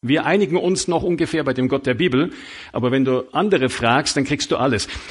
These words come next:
Wenn du ins Internet reingehst und schaust mal, was unter Gott in der Suchmaschine kommt, das erste Video, das dann vorgeschlagen wird, ist über Karel Gott,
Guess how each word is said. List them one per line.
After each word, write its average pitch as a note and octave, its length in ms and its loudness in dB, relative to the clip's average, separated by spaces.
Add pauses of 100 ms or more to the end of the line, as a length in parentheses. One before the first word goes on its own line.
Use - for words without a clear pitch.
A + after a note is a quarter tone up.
(100)
Wenn D3+ 100 4
du F3 80 6
ins D#3 160 4
Internet E3 500 4
reingehst C#3 520 4
und C3 140 2
schaust D#3 360 0
mal, C#3+ 160 0
was C#3 360 -2 (120)
unter C3+ 280 0
Gott C#3+ 300 2
in D3 80 4
der B2+ 100 4
Suchmaschine C3+ 640 2
kommt, D3 240 0
das C3+ 100 2
erste E3+ 420 0
Video, E3 560 2 (220)
das D3 220 -2
dann C3+ 320 2
vorgeschlagen D#3+ 680 0
wird, E3+ 160 2
ist D#3 220 0
über C3 260 0 (180)
Karel C3+ 380 2
Gott, - 380 -6